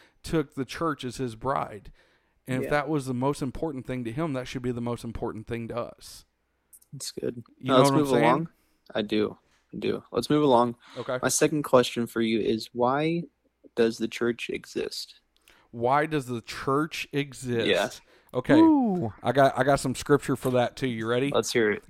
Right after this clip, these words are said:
Speaker 1: Colossians three, chapter sixteen. You wanna know why the church exists? It says, "Let the word of Christ dwell in you richly in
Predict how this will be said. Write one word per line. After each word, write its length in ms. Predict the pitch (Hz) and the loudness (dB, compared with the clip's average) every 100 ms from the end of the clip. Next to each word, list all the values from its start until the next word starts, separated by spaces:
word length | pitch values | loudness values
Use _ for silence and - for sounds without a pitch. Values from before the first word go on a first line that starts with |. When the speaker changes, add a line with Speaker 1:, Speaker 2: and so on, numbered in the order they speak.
| - | -6
Speaker 1:
Colossians 720 | 151 147 156 165 165 135 - | 0 4 2 0 -4 -6 -10
three, 640 | - 143 143 165 190 208 - _ _ | -10 -6 -4 -6 -8 -14 -16 _ _
chapter 380 | - 160 151 156 | -2 2 2 0
sixteen. 480 | - 151 - 143 120 | -2 -4 -2 -2 0
You 120 | 127 | 2
wanna 200 | 143 151 | 2 0
know 120 | 147 | 0
why 240 | 131 135 151 | 2 4 2
the 80 | 147 | 0
church 340 | - 156 - | -6 -6 -6
exists? 480 | 123 117 139 170 - | -10 -4 0 0 -2
It 140 | 123 | -10
says, 400 | - 196 147 127 | -4 0 0 -2
"Let 200 | 127 151 | -2 -2
the 80 | 131 | -2
word 240 | 120 151 175 | 0 0 -2
of 100 | - | -6
Christ 440 | - 147 139 135 | -2 -2 -2 -8
dwell 360 | 120 139 170 185 | -2 2 2 2
in 180 | 160 139 | -2 -2
you 120 | 131 | -4
richly 560 | 120 156 - - 185 185 | -2 -4 -4 -8 -8 -6
in 220 | 131 | -6